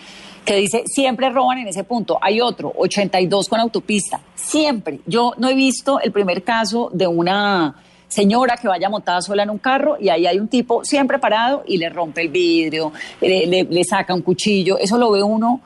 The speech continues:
pero constantemente en la ochenta y dos con quince y en la setenta y cinco con quince y en la ochenta y dos con autopista. Digamos que esas zonas son, pues,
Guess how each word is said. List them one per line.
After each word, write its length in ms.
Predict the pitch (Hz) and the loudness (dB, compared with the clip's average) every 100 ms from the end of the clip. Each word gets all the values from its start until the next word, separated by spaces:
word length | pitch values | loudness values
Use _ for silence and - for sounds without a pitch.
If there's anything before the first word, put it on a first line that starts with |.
| _ _ _ _ | _ _ _ _
pero 340 | 214 190 185 - _ | 0 2 0 -2 _
constantemente 840 | - 208 202 220 247 247 208 165 156 | -2 0 2 0 2 2 2 -2 -2
en 140 | - 220 | 0 0
la 40 | |
ochenta 240 | 208 233 226 | 0 0 0
y 40 | |
dos 120 | 254 | 0
con 140 | 294 294 | 0 2
quince 340 | 330 311 330 | 2 2 -2
y 120 | - 208 | 0 0
en 80 | |
la 140 | 175 175 | 0 -2
setenta 440 | 180 - 160 147 | -2 0 0 2
y 60 | 151 | 0
cinco 380 | - 262 247 240 | 2 0 0 -2
con 120 | 202 | -4
quince 440 | 220 226 226 262 - | -2 -2 0 -2 -2
y 200 | 185 180 | 0 2
en 180 | 165 156 | 2 2
la 100 | 147 | 2
ochenta 400 | 143 - 143 139 | 0 -6 -8 -6
y 60 | 135 | -2
dos 180 | 160 | -2
con 100 | - | 0
autopista. 500 | 175 165 143 135 - | -2 -2 -2 -2 0
Digamos 300 | 131 143 151 | 2 0 -2
que 100 | 165 | -2
esas 200 | 180 175 | 0 0
zonas 420 | - 185 170 165 - - - - | 0 0 0 -2 -6 -20 -20 -8
son, 400 | - 180 175 - - | 0 2 2 -2 -8
pues, 480 | - 202 143 - - | -2 0 -2 -6 -12